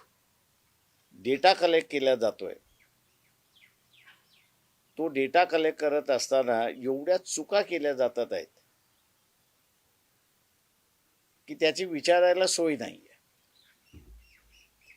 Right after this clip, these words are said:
म्हणजे एकंदरीत हा डेटा जो आहे, तो डेटा ज्याला आपल्याला म्हणता येईल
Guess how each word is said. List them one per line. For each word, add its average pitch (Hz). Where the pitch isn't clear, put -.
म्हणजे 120
एकंदरीत 165
हा 131
डेटा 143
जो 156
आहे, 135
तो 156
डेटा 143
ज्याला 131
आपल्याला 143
म्हणता 120
येईल 135